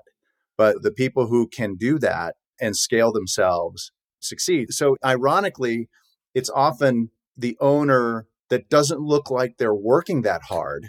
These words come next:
<laughs> that is sometimes the owner who's creating a really great company because their focus is on empowering and turning on other people to run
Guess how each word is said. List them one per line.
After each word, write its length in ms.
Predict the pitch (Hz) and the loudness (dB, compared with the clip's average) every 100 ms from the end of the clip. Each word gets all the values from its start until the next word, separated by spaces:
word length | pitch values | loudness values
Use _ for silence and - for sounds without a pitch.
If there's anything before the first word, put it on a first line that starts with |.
| - | -16
<laughs> 220 | - - - 139 - 143 - - - _ - - - | -18 -10 -4 -4 -4 -6 -6 -20 -20 _ -20 -12 0
that 140 | 143 | 2
is 180 | 135 - | 2 0
sometimes 680 | 180 220 233 160 139 131 - | 0 0 0 0 0 -2 -6
the 200 | 127 131 | 0 2
owner 260 | 127 127 117 | 2 0 -2
who's 220 | 123 113 | -2 -4
creating 640 | - 127 123 123 123 117 | -8 -4 0 0 2 -2
a 60 | 104 | -4
really 340 | 104 135 160 | -2 0 0
great 400 | 110 104 123 123 | -2 0 2 0
company 440 | - 180 208 - - _ _ _ _ | -4 -6 -6 -10 -14 _ _ _ _
because 360 | 127 127 135 120 | -6 4 4 4
their 140 | 123 | 0
focus 580 | 110 - 170 190 123 - | -2 0 2 2 0 -4
is 140 | 110 | -4
on 220 | 113 113 110 | -2 -2 -4
empowering 920 | 104 - 120 120 123 117 117 113 - | -6 -4 0 0 2 0 0 -4 -4
and 280 | 117 104 107 - | -4 -4 -8 -4
turning 300 | 147 139 120 | 0 0 2
on 240 | 120 110 110 | 2 0 0
other 260 | 127 123 107 | 0 2 0
people 600 | - 147 139 113 104 101 | -2 -4 -2 0 0 -2
to 80 | - | -8
run 420 | 104 107 120 120 | -8 0 2 2